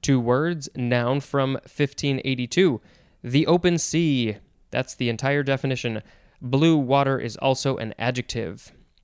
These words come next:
Next is blue weed. One word.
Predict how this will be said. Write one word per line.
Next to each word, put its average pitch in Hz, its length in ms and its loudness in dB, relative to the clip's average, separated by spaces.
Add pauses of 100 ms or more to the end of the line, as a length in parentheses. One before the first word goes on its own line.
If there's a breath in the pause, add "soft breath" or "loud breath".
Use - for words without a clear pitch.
(800)
Next 151 280 -4
is 139 320 0
blue 147 420 2
weed. 127 520 0 (400 soft breath)
One 131 340 2
word. 123 460 0